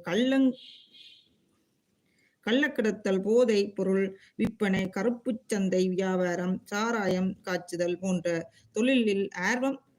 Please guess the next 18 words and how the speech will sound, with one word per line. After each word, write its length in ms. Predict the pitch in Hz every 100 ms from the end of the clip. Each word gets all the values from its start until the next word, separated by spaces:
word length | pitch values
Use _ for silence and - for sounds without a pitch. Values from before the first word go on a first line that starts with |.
| - _
காட்டக்கூடியவர்களாக 1300 | 185 185 202 - 170 170 170 170 170 170 160 156 240
இந்த 220 | 254 202 185 175 -
நாலாவது 460 | 170 180 180 170 170
பெருவிரல் 500 | 170 170 185 185 170
அமைப்பை 360 | 156 165 - 170
கொண்டவர்கள் 580 | - 156 143 143 143 269
காணப்படுவார்கள். 840 | 269 170 151 - 196 175 - _ _ _ _ _
அடுத்தது 500 | 175 214 - - 226 311 - _ _ -
அஞ்சாவது, 420 | 233 240 185 - -
இதை 180 | 202 240
வடிவாக 420 | 220 180 170 233
பார்த்துக்கொள்ளும். 640 | 226 190 - - 104 101 - _ _ _ _ _ _ _ - _ _ _ _ _ _ -
ஐந்தாவது 480 | 240 254 214 180
படம். 280 | 202 - - _ _ _ _ _ _ _ _ -
ஐந்தாவது 520 | 202 320 349 339 330
படத்தில் 520 | 262 240 233 247 240 247 247
காணப்படுபவர்கள் 920 | - 185 185 185 170 165 160 - 214 240 - _ _ _ _ _ -
என்னில் 360 | 180 185 185